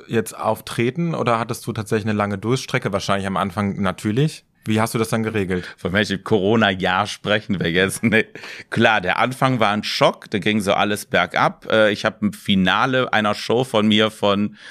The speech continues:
Speaker 2: ähm, April zweitausendzwanzig, was wir immer noch nicht machen konnten tatsächlich. Und <laughs> wo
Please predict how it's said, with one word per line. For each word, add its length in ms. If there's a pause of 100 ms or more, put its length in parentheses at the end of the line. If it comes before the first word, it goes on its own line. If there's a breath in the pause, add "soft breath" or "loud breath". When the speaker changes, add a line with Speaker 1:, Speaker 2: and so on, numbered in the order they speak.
(240 loud breath)
Speaker 2:
ähm, 340 (540 soft breath)
April 520
zweitausendzwanzig, 1300
was 200
wir 160
immer 180
noch 120
nicht 120
machen 260
konnten 380
tatsächlich. 720 (400 loud breath)
Und 360
<laughs> 40
wo 120